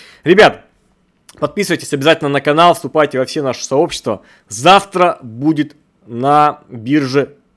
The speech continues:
жарко, поверьте. Всем хороших выходных. Не хотел сегодня снимать видео,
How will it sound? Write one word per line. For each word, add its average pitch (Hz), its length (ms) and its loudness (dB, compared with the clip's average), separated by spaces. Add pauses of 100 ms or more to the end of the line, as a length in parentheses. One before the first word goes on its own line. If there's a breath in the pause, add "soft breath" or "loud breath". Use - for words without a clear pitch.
жарко, 117 560 0 (140)
поверьте. 120 480 -2 (1120)
Всем 160 420 -2
хороших 165 420 -2
выходных. 180 520 -2 (360)
Не 127 440 -4
хотел 175 340 4
сегодня 131 480 0
снимать 185 460 -4
видео, 151 440 -2